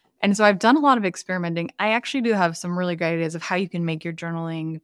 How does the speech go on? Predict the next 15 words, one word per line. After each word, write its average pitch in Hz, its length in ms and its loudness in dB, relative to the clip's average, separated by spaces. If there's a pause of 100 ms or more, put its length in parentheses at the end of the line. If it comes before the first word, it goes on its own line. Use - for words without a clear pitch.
better 190 340 -2
if - 140 -18
you 180 80 -8
already 170 260 -2
journal, 170 400 -4 (320)
how 180 120 -4
to 180 60 -2
level 175 300 0
up. 240 300 4
And 190 200 2
then 190 140 2
if 185 220 -6
you 180 60 -8
don't 240 280 6
journal, 190 420 0